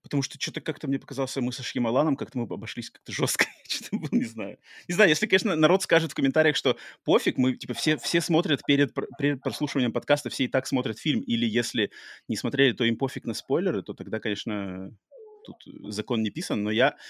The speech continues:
я че-то как-то подумал, что если все-таки фильмы спойлерские, то говорить более как-то обтекаемо, а потом под конец, под конец вывалить там небольшой кусочек, там, пара минут, чтобы вот прямо концовку. Вот, например, как сегодняшний фильм, я хочу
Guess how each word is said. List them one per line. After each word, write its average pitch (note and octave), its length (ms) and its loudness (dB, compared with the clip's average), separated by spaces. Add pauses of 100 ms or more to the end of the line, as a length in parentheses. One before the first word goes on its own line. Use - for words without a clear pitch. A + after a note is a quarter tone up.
(440)
я A#2+ 140 2
че-то C3+ 220 -4
как-то - 200 -6
подумал, C#3+ 300 2
что - 120 -4
если B2+ 200 -2
все-таки C3 280 -8
фильмы C#3+ 300 -2
спойлерские, E3+ 600 -6
то A2+ 340 2
говорить A#2+ 440 0
более A#2 280 2
как-то A#2 240 -4
обтекаемо, D#3 540 2
а G2+ 60 -2
потом C#3 240 -2
под - 140 -2
конец, A2+ 340 -2 (760)
под - 120 -8
конец C3+ 280 2
вывалить A#2+ 320 0
там A2+ 100 -2
небольшой G#2 340 -2
кусочек, - 380 -4
там, G2 180 -6
пара G#2+ 200 0
минут, A2 340 -4
чтобы G2+ 300 -6
вот F#2 80 -8
прямо G2+ 220 -4
концовку. G#2 300 -8
Вот, - 80 -6
например, B2+ 160 -2
как B2+ 120 -4
сегодняшний B2+ 360 -4
фильм, F3 140 0
я A#2+ 80 -2
хочу - 240 -4